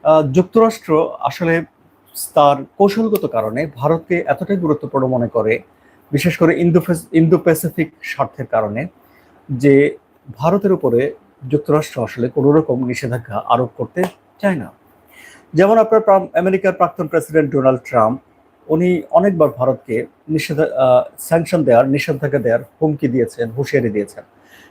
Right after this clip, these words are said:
করোনার ওষুধ হোক বা রাশিয়া থেকে ক্ষেপণাস্ত্র ক্রয়, এইসব একাধিক বিষয়ে মানে ট্রাম্পের গলার স্বর চড়েছিল।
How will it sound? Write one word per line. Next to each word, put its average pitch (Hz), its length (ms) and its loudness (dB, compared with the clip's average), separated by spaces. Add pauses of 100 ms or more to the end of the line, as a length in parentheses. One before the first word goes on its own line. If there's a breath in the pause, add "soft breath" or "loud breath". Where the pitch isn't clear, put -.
(120)
করোনার 170 380 2
ওষুধ 156 340 -6
হোক 156 320 0
বা 143 180 4
রাশিয়া 143 320 0
থেকে 143 180 -4
ক্ষেপণাস্ত্র 143 500 -8
ক্রয়, 135 560 4 (760)
এইসব 202 340 -2 (180)
একাধিক 190 440 2
বিষয়ে 156 440 -2 (260)
মানে 127 400 -4 (500)
ট্রাম্পের 175 520 0 (540)
গলার 143 500 4 (300)
স্বর 135 340 -6 (180)
চড়েছিল। 135 400 -6